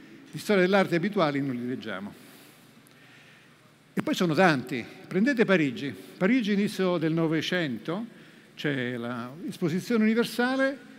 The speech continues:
ed erano ottantamila gli artisti. C'erano ottantamila artisti, quanto Varese, una città di artisti, ma quanti ne conosciamo? Facendo un'analisi veramente, prendendo i dati da Amazon,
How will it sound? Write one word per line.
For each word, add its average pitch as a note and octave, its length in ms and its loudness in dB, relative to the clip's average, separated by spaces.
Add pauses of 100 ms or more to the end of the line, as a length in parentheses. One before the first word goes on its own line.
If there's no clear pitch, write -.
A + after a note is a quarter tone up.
ed E3+ 120 4
erano G#3+ 180 8
ottantamila G#3 680 2
gli B2 80 -2
artisti. B2 500 -8 (720)
C'erano F#3+ 260 4
ottantamila G#3 520 4
artisti, F#3+ 320 2
quanto G#3+ 240 2
Varese, C#3 520 2 (280)
una F#3 160 0
città G3+ 420 4 (560)
di E3+ 140 6
artisti, B3 800 2
ma F3 120 0
quanti A#3+ 380 4
ne G3+ 80 6
conosciamo? D3 720 2 (500)
Facendo A#3+ 360 2
un'analisi G3 480 6
veramente, D3 440 2
prendendo C#3 360 0
i C3+ 60 -4
dati F3 280 4
da D#3+ 200 6
Amazon, G3 720 0